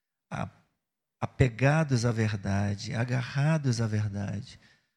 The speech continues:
porque somente a verdade pode nos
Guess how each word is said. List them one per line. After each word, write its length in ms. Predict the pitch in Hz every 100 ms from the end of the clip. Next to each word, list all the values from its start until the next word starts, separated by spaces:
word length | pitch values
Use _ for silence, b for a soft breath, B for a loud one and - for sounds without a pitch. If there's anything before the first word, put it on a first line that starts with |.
| _ _ _ _ _ _
porque 640 | - 117 104 - 123 123 117 - _ _ _ _ _ _ -
somente 500 | - 110 131 147 143
a 20 |
verdade 680 | 131 120 107 135 123 123 117
pode 420 | - 117 117 113
nos 680 | 117 117 113 - - -